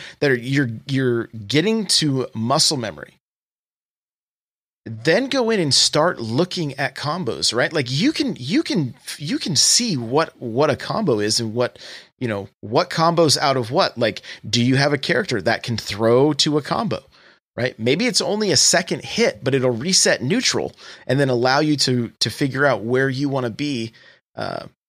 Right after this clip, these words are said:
to, to start that over again, right? For me, I just had to start testing things. The down throw doesn't land with the up tilt any longer,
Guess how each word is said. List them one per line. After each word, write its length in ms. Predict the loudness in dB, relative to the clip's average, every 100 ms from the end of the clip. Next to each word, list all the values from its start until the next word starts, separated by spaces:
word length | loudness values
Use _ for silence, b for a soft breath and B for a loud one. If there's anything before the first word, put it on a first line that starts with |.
| _
to, 340 | 0 2 -2 -6 -4
to 100 | 0
start 380 | 2 2 0 0
that 180 | 0 2
over 300 | 0 -2 -6
again, 260 | -6 -12 -14 b b _ _ -4
right? 240 | -2 -2 _ _
For 160 | -6 0
me, 200 | 0 2
I 100 | 2
just 160 | 2
had 80 | 2
to 80 | 2
start 240 | 2 0
testing 380 | 2 0 0 -4
things. 420 | -6 -8 -4 -4 B B B
The 100 | -2
down 380 | 2 4 4
throw 460 | 2 2 4 4 2 B B B B -12
doesn't 440 | 0 2 4 0 0
land 440 | 0 2 2 -2 -4
with 160 | -4
the 140 | -2 -2
up 160 | 0
tilt 280 | 2 2 0
any 180 | -4 -4
longer, 440 | -4 -6 -10 -18